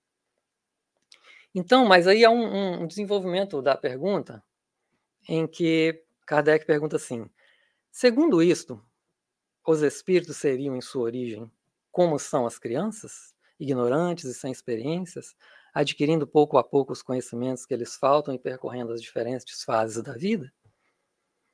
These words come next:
Sim, a comparação é justa. A criança rebelde, aí vem de novo, ó. A criança rebelde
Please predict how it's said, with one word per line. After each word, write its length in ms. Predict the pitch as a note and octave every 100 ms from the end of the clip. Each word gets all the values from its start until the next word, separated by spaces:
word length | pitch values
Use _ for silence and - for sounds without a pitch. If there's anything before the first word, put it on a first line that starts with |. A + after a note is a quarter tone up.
| _ _ _ _ _ _
Sim, 280 | - A#3 C#3+
a 80 |
comparação 520 | B2+ C#3+ D3+ C#3 - F3+
é 60 |
justa. 480 | C#3+ D#3+ E3 A#2 G2 _ -
A 100 | C3
criança 400 | - C3+ - C#3+
rebelde, 840 | D3+ D#3 C3 C3+ E3 F#3 A3 A#3+ -
aí 260 | C3 C#3
vem 180 | D3+ E3+
de 100 | A#3+
novo, 320 | A3+ D3 A2+
ó. 100 | A2+ _ _ _ _ _ _ _
A 60 | C3
criança 320 | - B2 D3+
rebelde 760 | D3 E3+ D#3 D3 E3+ F#3 A3